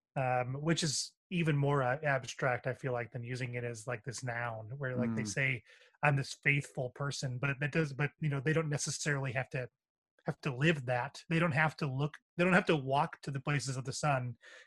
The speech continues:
Speaker 1: in the house and find
Speaker 2: Yeah.
Speaker 1: it to want to get warm. They can say, "Oh yeah, I, I really enjoy when I'm laying in the, in the sunlight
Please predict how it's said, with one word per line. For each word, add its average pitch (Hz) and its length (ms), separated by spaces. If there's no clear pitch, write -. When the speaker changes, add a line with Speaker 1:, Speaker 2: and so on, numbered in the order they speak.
Speaker 1:
in 156 120
the 147 80
house 135 320
and 135 140
find 135 240
Speaker 2:
Yeah. 139 80
Speaker 1:
it - 60
to 147 100
want 127 260
to 147 80
get 131 200
warm. 143 260
They 135 140
can 131 180
say, 131 400
"Oh 185 60
yeah, 208 200
I, 165 300
I 190 180
really 170 420
enjoy 135 680
when 160 200
I'm 147 220
laying 151 600
in 151 180
the, 160 120
in 147 220
the 139 120
sunlight 123 540